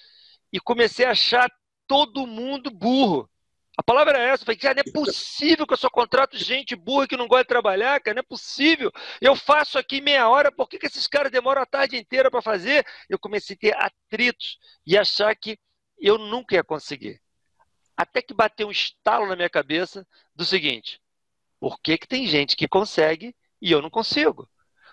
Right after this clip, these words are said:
Por que que tem empresários que criam empresas enormes e eu não consigo? Tem uma outra coisa nesse negócio aí." E comecei a estudar, ler livros de sociologia, psicologia, liderança, pra entender qual é a magia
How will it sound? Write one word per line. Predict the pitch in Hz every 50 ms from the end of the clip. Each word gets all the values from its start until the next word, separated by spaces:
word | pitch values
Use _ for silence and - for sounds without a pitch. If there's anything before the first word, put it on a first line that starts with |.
| _ -
Por | 269 233 -
que | - 311
que | - -
tem | - - 294
empresários | 254 - 262 247 208 - 180 180 202 220 226 -
que | - - _ _ -
criam | 226 233 233 233 220
empresas | 196 165 - - - 180 160 220
enormes | 240 214 175 165 170 185 214 240 262 - -
e | - -
eu | 143 131 131
não | 151
consigo? | - 220 233 - - 302 392 453 359 - - _ _ _ _ _ _ _ _ -
Tem | 196 160
uma | 147 175 196
outra | 202 220 247 254 - 269
coisa | - - - 294 339 359 311 190 208
nesse | 196 196 - - 190
negócio | 190 180 156 156 160 156 147 - - 151
aí." | 117 - - _ _ _ _ _ _ _ _ _ _ _
E | - 185
comecei | - - 269 262 247 214 - - 262 269
a | 269 262
estudar, | - - - - 208 165 139 165 190 220 220 170 - _ _ - - _
ler | - 143 160 185 220 247
livros | 233 190 175 208 240 208 180 170
de | -
sociologia, | - - 202 - - 214 202 185 170 147 120 - 151 196 202
psicologia, | - - - - - - 208 220 202 175 151 - - - 143 185 208 208 170 131 - - - - - -
liderança, | 160 175 220 240 190 220 196 180 180 208 226 - 208
pra | - 233 233
entender | 208 - 214 185 160 151 202 233 226 208 _
qual | - - 226 240
é | 240 262
a | 285 285
magia | 262 254 226 190 147 117 - - 127 175 214 214 185 131 110 -